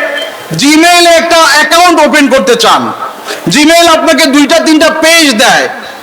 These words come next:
ফ্রন্ট পেজ, সেকেন্ড পেজ, থার্ড পেজ পূরণ করার জন্য। ফ্রন্ট পেজে কিছু ইনফরমেশন চায় যেগুলো ম্যান্ডেটরি,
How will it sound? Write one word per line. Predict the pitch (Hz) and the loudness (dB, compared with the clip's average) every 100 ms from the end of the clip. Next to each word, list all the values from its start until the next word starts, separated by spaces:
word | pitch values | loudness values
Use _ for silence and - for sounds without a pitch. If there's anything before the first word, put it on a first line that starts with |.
| - | -4
ফ্রন্ট | 285 311 302 302 | 0 2 2 0
পেজ, | 302 294 208 | 0 0 -2
সেকেন্ড | - 285 302 302 294 | -2 0 2 0 2
পেজ, | 294 247 | 0 -2
থার্ড | - 294 294 | -2 0 0
পেজ | 302 247 - | 0 -2 -2
পূরণ | 294 311 311 | 0 0 2
করার | 277 254 208 | 2 2 0
জন্য। | 208 175 135 - - - - - - | -2 -2 -4 -6 -16 -16 -12 -10 -8
ফ্রন্ট | - 285 330 359 359 | -2 0 2 2 2
পেজে | 359 359 | 0 0
কিছু | 330 339 339 | 0 0 2
ইনফরমেশন | 330 294 339 330 320 330 320 | 2 2 2 2 2 2 2
চায় | 311 285 | 2 2
যেগুলো | 277 302 330 | 0 2 2
ম্যান্ডেটরি, | 302 294 320 330 294 233 175 | 2 2 2 2 2 0 -2